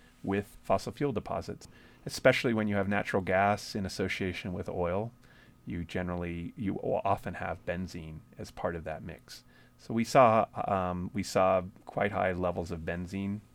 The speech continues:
being emitted from the oil and gas production region. And when we did our analysis for, as we did for methane, and, um, estimated what the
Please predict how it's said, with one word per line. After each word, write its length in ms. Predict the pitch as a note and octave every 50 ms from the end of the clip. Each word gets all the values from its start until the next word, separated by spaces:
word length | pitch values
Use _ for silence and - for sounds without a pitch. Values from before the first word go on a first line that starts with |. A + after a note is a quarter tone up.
| - - -
being 200 | - F#2 F#2 F2
emitted 460 | F2 E2+ E2+ E2+ F2+ F2+ F#2 G2 G2
from 160 | - - G2 F2+
the 80 | G#2
oil 140 | F#2 E2+ E2+
and 80 | F2 E2+
gas 180 | E2 E2 -
production 400 | - - - E2 - - - F2
region. 400 | E2 E2 E2+ E2+ - F2+ F2 F2+ - - - - - - -
And 100 | G#2+ G#2
when 220 | A2 A2 G#2+ G#2+
we 260 | G#2+ G#2 G2+ G2 G2 G2
did 200 | - B2+ B2 A#2
our 100 | G#2+ G#2
analysis 560 | G#2+ G#2 G2+ G2+ G2 F#2+ - - G2 - -
for, 480 | - - - F#2 F2+ F2 F2 F2+ - - -
as 160 | G#2 G2 -
we 100 | G2+ F#2
did 180 | E2+ A2 F#2 -
for 120 | - F#2 F2+
methane, 540 | G#2+ B2+ C3+ - - F2+ F2+ F2+ F#2 G2 - - - - - - - - - - - -
and, 420 | G#2 F#2+ F#2 F#2 F2+ F2+ F2+ - - A2+
um, 280 | A2 F2+ F#2 F2 G#2 -
estimated 460 | B2+ B2 - - G#2 F#2+ F#2 F#2 F2+
what 200 | F#2+ F#2 - -
the 280 | F2+ F2 F2 F2 -